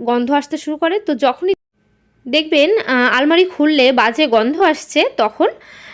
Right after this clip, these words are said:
এর মধ্যে কিন্তু এই কটনের যে টুকরোগুলো আমি তৈরি করেছি,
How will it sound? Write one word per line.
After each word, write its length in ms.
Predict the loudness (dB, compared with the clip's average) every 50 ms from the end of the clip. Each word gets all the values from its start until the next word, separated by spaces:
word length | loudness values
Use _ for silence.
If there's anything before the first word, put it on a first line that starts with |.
| -8 -2
এর 160 | 0 0 2
মধ্যে 360 | 2 2 0 0 -2 -4 -2
কিন্তু 380 | -2 -2 -2 -2 0 0 -2 -2 -2 -2
এই 280 | 0 0 0 0 -2 -4 _
কটনের 520 | -2 0 0 0 0 0 0 0 0 0 -2 -4 -6 -4
যে 220 | -2 0 0 0
টুকরোগুলো 540 | 0 -2 -6 -6 -2 -2 -2 0 2 2 4
আমি 220 | 2 2 0 -2
তৈরি 280 | -2 -2 0 0 0 0
করেছি, 420 | 0 0 0 0 0 0 -2 -4